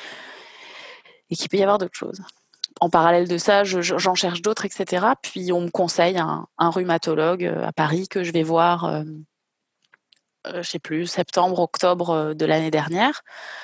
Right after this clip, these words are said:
Je vais le voir. Et, euh, le grand soulagement, c'est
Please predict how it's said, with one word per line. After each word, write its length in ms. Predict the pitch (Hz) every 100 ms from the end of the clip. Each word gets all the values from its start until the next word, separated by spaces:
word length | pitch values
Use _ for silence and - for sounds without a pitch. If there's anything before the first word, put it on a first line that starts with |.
| - - -
Je 100 | 170
vais 120 | 160
le 80 | 151
voir. 500 | 156 180 262 - - - - - _ _ _ _ _ _ -
Et, 260 | 175 180 185
euh, 100 | 170
le 200 | 180 180 - _ _ -
grand 280 | 170 196 214
soulagement, 600 | - 190 170 160 - 175 _ _ _ _ _ _ _ _ _ _ _
c'est 640 | - - - 175 175 202